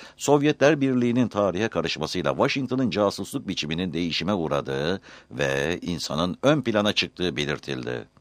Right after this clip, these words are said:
Yazıda sia'nın son kuşak casuslarda istediği özellikler şöyle sıralanıyordu.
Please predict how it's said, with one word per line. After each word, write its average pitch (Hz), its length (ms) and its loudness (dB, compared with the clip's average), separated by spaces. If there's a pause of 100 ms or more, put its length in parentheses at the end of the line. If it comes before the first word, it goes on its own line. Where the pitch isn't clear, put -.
(720)
Yazıda 71 420 -2
sia'nın 80 380 -2
son 131 280 0
kuşak 113 320 0
casuslarda 92 640 0
istediği 107 380 0
özellikler 104 440 2
şöyle 120 300 2
sıralanıyordu. 69 880 -2